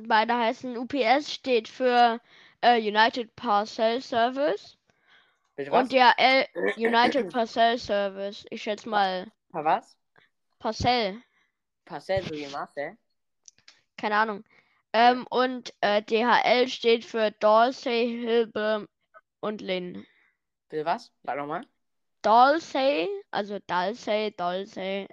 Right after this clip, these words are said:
Speaker 1: wie auch immer man es ausspricht. Hilblum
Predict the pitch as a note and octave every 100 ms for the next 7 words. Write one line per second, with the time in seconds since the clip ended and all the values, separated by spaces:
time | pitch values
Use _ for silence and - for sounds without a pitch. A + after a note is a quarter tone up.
0 | - - G#3 G#3+ G#3+ G#3+ G#3 F3+ B3 B3+
1 | D4+ - _ _ _ _ C#4 D4 D#4+ C4+
2 | A3 G#3+ A3 B3+